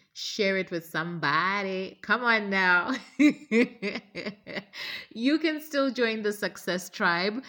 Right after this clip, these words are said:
The next three weeks, we will cover habits, fitness, and finances. Find the link in the show notes or email at, email us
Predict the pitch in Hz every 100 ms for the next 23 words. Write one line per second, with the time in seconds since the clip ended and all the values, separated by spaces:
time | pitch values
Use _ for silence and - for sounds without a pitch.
0 | - - 202 208 226 247 - 254 262 233
1 | 202 170 - 175 202 208 220 214 220 180
2 | 160 165 196 190 196 240 - - _ _
3 | - 208 208 165 165 165 - 180 175 185
4 | 165 151 143 135 - - - - - _
5 | _ 220 233 247 226 226 202 202 175 165
6 | - 262 262 254 254 254 - - 330 294
7 | 220 220 202 190 - 175 - _ _ 233
8 | 277 285 220 170 - 143 139 -